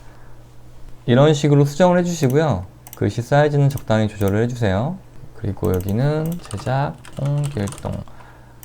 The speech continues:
어, 이렇게 수정을 해주시고요. 이쪽에는 재생, 미음 누르고 한자 버튼 누르면 이렇게 특수기호 나오는 거 아시죠?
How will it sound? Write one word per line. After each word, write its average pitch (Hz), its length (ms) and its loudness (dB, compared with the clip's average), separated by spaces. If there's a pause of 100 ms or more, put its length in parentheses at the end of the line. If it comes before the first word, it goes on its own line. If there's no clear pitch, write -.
(200)
어, 101 180 2
이렇게 147 340 4
수정을 170 320 0
해주시고요. 156 640 0 (140)
이쪽에는 143 840 6 (140)
재생, 110 420 2 (400)
미음 190 720 8
누르고 147 480 6
한자 196 280 4
버튼 190 260 2
누르면 131 480 4
이렇게 139 340 0
특수기호 185 400 0
나오는 120 340 4
거 107 100 0
아시죠? 110 640 0